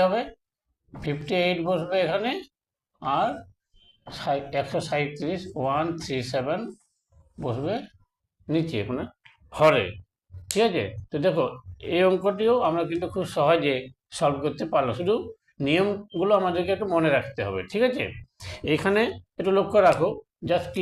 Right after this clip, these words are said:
চেঞ্জ হচ্ছে, এখানে প্লাস আর সাইন আছে মানে কি, এটা প্লাস হচ্ছে, এখানে মাইনাস আছে মানে এখানে মাইনাস হচ্ছে, এখানে প্লাস আছে মানে এই জায়গাটা আবার প্লাস হচ্ছে, ব্যাস।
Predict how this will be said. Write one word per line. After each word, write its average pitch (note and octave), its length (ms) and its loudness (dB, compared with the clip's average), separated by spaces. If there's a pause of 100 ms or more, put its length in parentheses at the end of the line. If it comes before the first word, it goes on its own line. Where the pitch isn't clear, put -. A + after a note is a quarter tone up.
(100)
চেঞ্জ F3+ 220 0
হচ্ছে, G#3 200 -2 (720)
এখানে F#3+ 220 2 (120)
প্লাস F3+ 220 6 (100)
আর G#3 60 6 (100)
সাইন G3 260 4
আছে G3+ 140 0 (100)
মানে E3+ 160 4 (100)
কি, E3+ 100 0 (480)
এটা D#3+ 260 2
প্লাস E3+ 280 6
হচ্ছে, F#3+ 260 -2 (1000)
এখানে E3+ 200 2 (100)
মাইনাস D#3 360 2
আছে F#3 180 0
মানে F#3+ 200 0
এখানে E3 220 0
মাইনাস E3+ 440 0
হচ্ছে, A#3+ 260 -2 (520)
এখানে C#3+ 280 -2 (100)
প্লাস D3+ 260 4
আছে C#3+ 200 -2
মানে G#3+ 140 -2 (100)
এই A#2+ 100 -4
জায়গাটা C3+ 360 0
আবার F#3+ 160 -2 (220)
প্লাস A#2 300 2
হচ্ছে, - 280 -8 (300)
ব্যাস। C#3+ 200 4